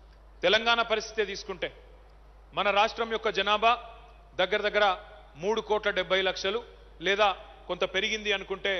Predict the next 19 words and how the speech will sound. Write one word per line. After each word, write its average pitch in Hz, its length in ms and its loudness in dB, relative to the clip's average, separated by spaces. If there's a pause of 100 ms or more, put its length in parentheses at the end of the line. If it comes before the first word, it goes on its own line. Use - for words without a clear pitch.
(360)
నాలుగు 196 260 2
కోట్లు 196 260 -4
అనుకోవచ్చు. 160 420 -4 (760)
మన 180 160 0 (120)
రాష్ట్రంలో 240 480 0
అన్ని 269 280 -4
కలిపితే 233 300 0
లెక్క, 190 260 -2 (840)
ప్రభుత్వ 220 340 2 (100)
ఉద్యోగాలు, 202 460 2 (580)
అదేవిధంగా 202 420 0 (100)
ప్రభుత్వ 202 380 0
రంగ 202 120 -2 (120)
సంస్థల్లో 208 480 -2
ఉండే 196 120 -2 (100)
ఉద్యోగాలు 196 400 2 (500)
అన్ని 240 260 0
కలిపితే 226 320 2 (600)
ఆరు, 208 140 4